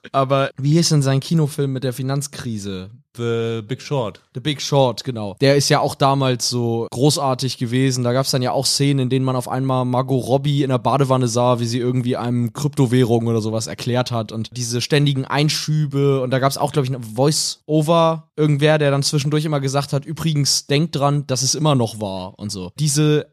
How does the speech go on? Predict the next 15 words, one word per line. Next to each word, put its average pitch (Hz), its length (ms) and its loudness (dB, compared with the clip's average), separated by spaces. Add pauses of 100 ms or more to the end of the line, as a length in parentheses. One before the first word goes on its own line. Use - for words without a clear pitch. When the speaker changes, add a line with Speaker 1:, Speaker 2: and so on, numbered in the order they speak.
(140)
Speaker 1:
flippige 135 1000 0 (200)
Art, 139 520 2 (100)
mit 127 280 -4
diesen 123 260 0
biografischen 135 640 2
Fakten - 380 -6
umzugehen, 113 760 -4 (100)
das, - 400 0
äh, 104 80 -6
steht 131 320 0
dieser 123 240 0
Serie 117 260 -2
total 113 380 -6
gut. 123 220 -6
Also 117 260 0